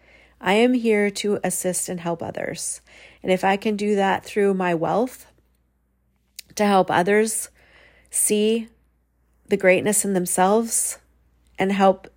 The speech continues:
them get on the path of ease and joy, that is my mission." Because I don't believe that life needs to be so hard. And we're functioning too much in the three D, and it's like,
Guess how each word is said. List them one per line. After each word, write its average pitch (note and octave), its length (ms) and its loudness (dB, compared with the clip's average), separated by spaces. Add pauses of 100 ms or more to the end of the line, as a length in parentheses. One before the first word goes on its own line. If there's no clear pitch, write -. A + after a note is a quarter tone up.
(100)
them F#3 420 2
get G#3 180 2
on G3+ 160 2
the G3+ 60 -2
path G3 340 -4
of F3+ 100 -2
ease F#3 200 -2
and F#3 120 -4
joy, F#3+ 380 2 (480)
that F3 200 2
is F3 180 0
my E3 100 -2
mission." D#3+ 460 -8 (720)
Because F3+ 400 0
I F#3 120 2
don't F#3 200 2
believe E3+ 320 -2
that - 140 -6
life - 240 -4
needs E3 220 -6
to - 80 -12
be - 120 -8
so - 220 -8
hard. - 400 -10 (600)
And D#3+ 500 -2 (960)
we're F#3+ 80 -2
functioning G#3 480 0
too A#3+ 160 -2
much A#3 260 0
in G#3+ 80 -2
the G3+ 80 -2
three F3+ 260 -2
D, E3+ 220 0
and F3 200 -2
it's E3+ 200 -4
like, E3 260 0